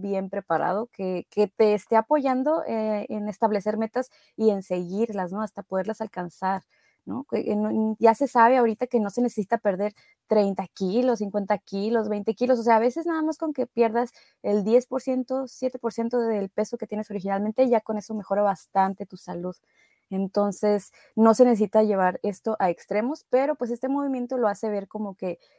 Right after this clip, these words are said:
está mal que lleves un plan nutricional, un régimen, ¿no? Está mal que, que te estén dando estas recomendaciones, cuando irónicamente,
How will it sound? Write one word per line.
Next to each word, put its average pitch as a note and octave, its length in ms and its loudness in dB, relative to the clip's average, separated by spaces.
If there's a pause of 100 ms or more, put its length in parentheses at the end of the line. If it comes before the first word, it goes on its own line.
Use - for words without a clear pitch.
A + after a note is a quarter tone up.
está G3+ 300 2
mal G3 300 0
que B3 120 -4
lleves G#3+ 280 -2
un A#3 120 -4
plan G3+ 220 -4
nutricional, G#3 800 -6
un A3 160 -4
régimen, G#3 580 -6
¿no? G3+ 180 -6
Está F#3 280 -4
mal F#3+ 260 -2
que, A#3+ 220 -4 (260)
que A#3+ 80 4
te A#3+ 100 -2
estén G3+ 200 -4
dando G#3 160 -2
estas G#3+ 200 -2
recomendaciones, A#3 640 0
cuando A#3 280 8
irónicamente, C#4 760 2